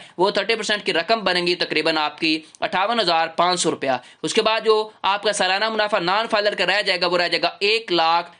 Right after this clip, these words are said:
छत्तीस हज़ार पाँच सौ रुपया। उसके बाद आपकी नॉन फाइलर का माहाना मुनाफा रह जाएगा ग्यारह हज़ार तीन सौ पचहत्तर रुपये।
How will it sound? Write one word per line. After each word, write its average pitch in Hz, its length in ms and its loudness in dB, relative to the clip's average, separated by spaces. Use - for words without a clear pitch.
छत्तीस 202 420 -2
हज़ार 156 200 0
पाँच 190 320 2
सौ 220 80 0
रुपया। 190 380 0
उसके 208 180 0
बाद 208 260 0
आपकी 180 340 0
नॉन 180 280 0
फाइलर 185 260 0
का 175 120 0
माहाना 156 300 0
मुनाफा 180 280 0
रह 165 120 2
जाएगा 156 420 0
ग्यारह 220 300 2
हज़ार 175 280 2
तीन 170 200 -4
सौ 170 100 -6
पचहत्तर 175 380 -4
रुपये। 196 320 0